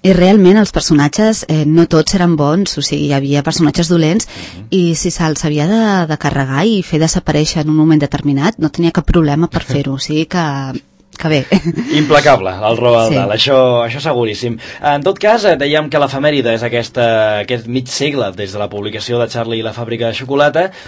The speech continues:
Speaker 2: de Roald Dahl, però el llibre que ens portes avui és
Speaker 1: Mhm.
Speaker 2: Agutrot.
Speaker 1: Sí,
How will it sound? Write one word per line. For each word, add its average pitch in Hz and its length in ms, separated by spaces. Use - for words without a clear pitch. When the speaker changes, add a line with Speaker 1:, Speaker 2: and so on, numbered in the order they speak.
Speaker 2:
de 101 240
Roald 110 320
Dahl, 151 160
però 147 260
el 120 140
llibre 143 260
que 151 120
ens 131 160
portes 135 380
avui 147 340
és 147 220
Speaker 1:
Mhm. 175 100
Speaker 2:
Agutrot. 135 440
Speaker 1:
Sí, 165 280